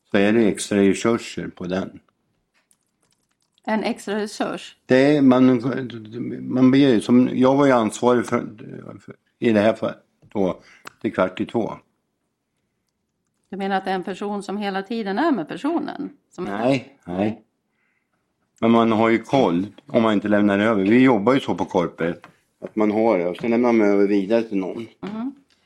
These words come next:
Speaker 2: Men det här med att du hör att man ska försöka väcka en person som sover. Jag försöker fråga, när har du hört det? I vilket sammanhang har man pratat om det?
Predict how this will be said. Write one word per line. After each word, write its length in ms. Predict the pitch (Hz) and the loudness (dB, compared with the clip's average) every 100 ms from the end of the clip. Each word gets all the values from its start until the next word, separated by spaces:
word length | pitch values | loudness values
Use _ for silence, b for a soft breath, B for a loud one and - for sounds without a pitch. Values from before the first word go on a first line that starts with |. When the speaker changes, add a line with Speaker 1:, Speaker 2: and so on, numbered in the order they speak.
| _ - | _ -6
Speaker 2:
Men 140 | 240 | -2
det 60 | 254 | 2
här 180 | 254 | 2
med 140 | 240 240 | 2 -2
att 120 | - - | -4 -18
du 160 | 196 247 | -6 -6
hör 500 | 226 277 294 277 185 | 0 2 4 2 0
att 200 | 202 - | -4 -4
man 160 | 196 | -6
ska 300 | - 190 185 b b b _ | -6 -6 -6 b b b _
försöka 360 | - 196 196 202 | -8 -6 -2 -2
väcka 440 | 226 220 _ 277 | -2 -6 _ 0
en 100 | 220 | 0
person 340 | 185 185 190 185 | -2 -8 -6 -6
som 160 | 185 | -6
sover. 520 | 185 - 233 180 - 165 | -6 -4 -2 -2 -4 -4
Jag 140 | 190 | -6
försöker 320 | - 214 - | -8 -10 -10
fråga, 340 | 196 202 202 202 | -6 -6 -4 -4
när 420 | 220 247 269 262 | 2 4 4 2
har 180 | 240 220 | 0 -4
du 80 | |
hört 380 | 220 202 185 185 | -4 -2 -4 -4
det? 60 | 190 | -8
I 60 | |
vilket 320 | 196 - 196 - | -8 -8 -10 -6
sammanhang 720 | 226 220 196 190 226 262 254 | -4 -4 -4 -6 0 0 0
har 100 | 208 | -4
man 180 | 202 | -6
pratat 500 | 196 196 190 190 185 | -6 -6 -6 -6 -8
om 140 | 190 202 | -8 -6
det? 280 | 294 - | -6 -6